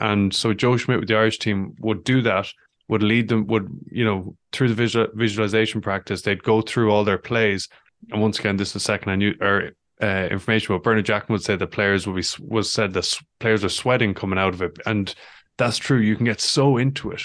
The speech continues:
and so deep in the visualization that you actually start to sweat. And, um, it's, yeah, it's a hundred percent. It, it's been proven. It's not, I know when I was growing up as well, I would have heard of it and be like, "Meh, that's,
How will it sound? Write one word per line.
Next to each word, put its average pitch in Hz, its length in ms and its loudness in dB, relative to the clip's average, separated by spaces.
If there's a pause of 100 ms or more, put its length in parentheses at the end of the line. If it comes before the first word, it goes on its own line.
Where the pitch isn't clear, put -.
(160)
and 101 240 -2
so 123 260 0
deep 120 260 -2
in 117 60 -2
the 107 60 -2
visualization 98 720 0
that 90 180 -2 (140)
you 98 160 -6
actually 98 520 -4 (140)
start 98 340 0
to 98 100 -6
sweat. 98 360 0
And, 90 300 -8 (420)
um, 95 540 0 (400)
it's, - 480 0
yeah, 123 160 2
it's 107 140 -2
a 110 40 0
hundred 117 280 2
percent. 110 640 0
It, 101 160 0
it's - 560 -6
been 104 160 0
proven. 110 380 2
It's 95 200 -2
not, 120 220 0 (440)
I 127 60 2
know 135 100 4
when 104 100 2
I 110 100 2
was 113 100 -2
growing 98 220 0
up 95 100 -4
as 92 120 -6
well, 101 200 0
I 87 60 -2
would 90 140 -4
have 90 80 -8
heard 98 200 0
of 90 60 -6
it 90 60 -6
and 87 80 -8
be 90 100 -2
like, 85 180 -10
"Meh, 92 320 -4 (140)
that's, - 420 -6